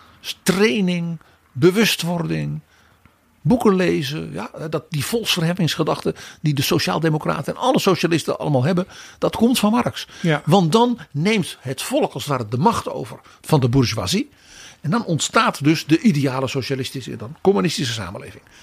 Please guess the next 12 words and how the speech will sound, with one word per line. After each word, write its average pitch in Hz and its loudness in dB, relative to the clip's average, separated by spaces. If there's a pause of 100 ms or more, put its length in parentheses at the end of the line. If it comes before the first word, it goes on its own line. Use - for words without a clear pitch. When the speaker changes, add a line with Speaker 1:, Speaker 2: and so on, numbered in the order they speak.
(160)
Speaker 1:
Wat 196 2
zei - -2
Lenin? 185 2 (200)
Dat - -10
is - -16
allemaal 185 4
waar. - -6
Natuurlijk, 110 -6
Marx 151 -2
heeft 113 -10
helemaal 139 -2
gelijk. - -12